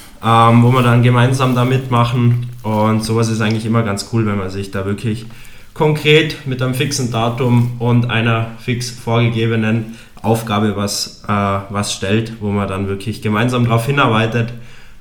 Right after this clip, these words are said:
Äh, fällt dann immer leichter, wie wenn man sowas alleine macht. Genau, das wären dann meine Ziele für nächstes Jahr.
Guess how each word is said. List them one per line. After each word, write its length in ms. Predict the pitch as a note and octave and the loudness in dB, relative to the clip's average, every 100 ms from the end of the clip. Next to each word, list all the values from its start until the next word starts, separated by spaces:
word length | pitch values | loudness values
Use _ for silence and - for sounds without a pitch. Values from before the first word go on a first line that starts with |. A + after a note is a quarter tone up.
| - | -10
Äh, 300 | A2 G#2+ G#2 | -2 2 2
fällt 280 | G#2 C3+ B2+ | 2 2 2
dann 80 | C3+ | 2
immer 180 | C3 A#2+ | 2 4
leichter, 360 | A2+ B2+ B2+ | 4 2 0
wie 60 | A#2 | 2
wenn 180 | A2+ A2 | 2 2
man 100 | G#2+ | 0
sowas 360 | A#2 A2+ A2+ | 0 0 0
alleine 360 | G2+ G2+ A#2 A#2 | -2 0 2 4
macht. 260 | G#2+ A2 - - - - - - - - - - | 2 0 -6 -16 -20 -20 -20 -20 -20 -20 -18 -6
Genau, 240 | G#2+ G2+ G#2 | -2 0 -2
das 260 | F#2+ - | -4 -6
wären 180 | F#2+ G2 | -6 -4
dann 240 | F#2+ G2 F2+ | -4 -4 -4
meine 320 | F#2 G2+ G2 | -4 -4 -4
Ziele 340 | - G#2 F#2+ F2+ - | -4 -4 -4 -8 -8
für 320 | G2+ G2 G2 | -4 -2 -2
nächstes 420 | F#2+ F2+ - G2 | -4 -8 -6 -6
Jahr. 220 | E2+ F2 | -6 -8